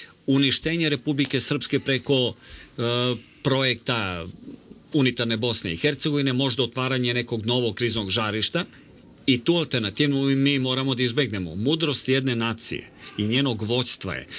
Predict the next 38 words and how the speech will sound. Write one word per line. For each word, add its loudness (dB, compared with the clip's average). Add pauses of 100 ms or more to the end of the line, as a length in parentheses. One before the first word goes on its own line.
(160)
da 0
ne 0
dođe 2
u 0
situaciju -2
kao -2
što -2
smo -2
došli 2
devedeset 0
devete 0
godine, -2 (300)
da -2
sa 0
najjačom 2
silom 2
u 0
istoriji 0
čovečanstva -4 (580)
ponovo 2
imamo 0
sukob. -2 (420)
Ne, 2
mi 2
imamo 2
nešto 2
oko -4
čega 0
se 0
apsolutno 0
ne 0
slažemo, 0
to 2
je 0
pitanje -2
Kosova, -2
oni 0
imaju 0